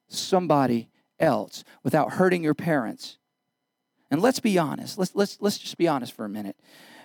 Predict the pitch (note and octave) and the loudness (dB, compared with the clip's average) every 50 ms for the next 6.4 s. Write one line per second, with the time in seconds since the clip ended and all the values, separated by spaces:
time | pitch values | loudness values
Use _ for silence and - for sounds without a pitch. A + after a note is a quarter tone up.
0 | - _ - - - _ _ _ _ - - - - D#3 A#3+ D#4+ F4 - C#4 - | -20 _ -16 -16 -16 _ _ _ _ -20 -14 -4 2 4 4 6 4 4 2 0
1 | - - C#3+ - - F3+ E3 D#3+ - E3 D3+ D3+ D3+ - _ _ _ _ _ _ | 0 -2 -4 -2 0 0 0 0 0 0 0 0 0 -4 _ _ _ _ _ _
2 | _ - F#3 F3 E3+ D3 C#3 - G3+ F#3+ F#3 F3 E3 D3+ C3+ B2 A#2+ - G3 A3+ | _ 2 4 4 4 4 2 2 2 2 2 2 0 -2 -2 -4 -2 0 2 2
3 | A#3 A3 - - - - - _ _ _ _ _ _ _ _ _ _ _ _ _ | 2 0 -2 -6 -16 -18 -20 _ _ _ _ _ _ _ _ _ _ _ _ _
4 | _ _ _ _ _ _ _ _ _ _ _ _ _ _ _ _ _ _ _ _ | _ _ _ _ _ _ _ _ _ _ _ _ _ _ _ _ _ _ _ _
5 | _ - F3+ C4+ D#4+ D#4 C4+ C4 B3 A3+ G#3+ F#3+ F3 - G#3 G3+ - F#3+ F#3 F3+ | _ 4 6 6 8 8 6 6 6 4 4 2 4 4 2 4 4 4 4 4
6 | F3+ E3 - F#3+ F#3+ F#3 F3+ E3+ | 4 4 4 2 2 2 2 -2